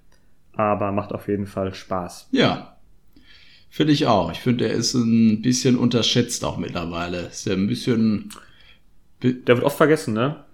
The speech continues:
Speaker 2: bisschen untergegangen. Haha. <laughs>
Speaker 1: <laughs> Gerade auch hier, <laughs> gerade auch hier dieser, äh, Schiffsarzt, der eine ganz große Rolle spielt,
Speaker 2: Ja.
Speaker 1: äh,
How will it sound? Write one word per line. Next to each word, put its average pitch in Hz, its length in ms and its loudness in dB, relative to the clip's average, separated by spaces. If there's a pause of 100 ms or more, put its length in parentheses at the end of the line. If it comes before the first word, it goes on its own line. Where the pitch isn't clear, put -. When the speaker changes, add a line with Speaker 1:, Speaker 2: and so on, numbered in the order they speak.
(240)
Speaker 2:
bisschen 123 320 6
untergegangen. 98 960 6
Haha. 90 540 -2 (160)
<laughs> 143 140 4 (1600)
Speaker 1:
<laughs> - 40 -6
Gerade 120 460 8
auch 123 120 2
hier, 131 240 4 (400)
<laughs> - 420 -16
gerade 123 280 6
auch 120 140 4
hier 127 180 8
dieser, 120 480 6
äh, 113 160 6
Schiffsarzt, 143 680 2
der 143 80 4
eine 135 120 2
ganz 139 240 -2
große 139 400 2
Rolle 131 240 2
spielt, 123 500 4
Speaker 2:
Ja. 117 100 4
Speaker 1:
äh, 117 300 4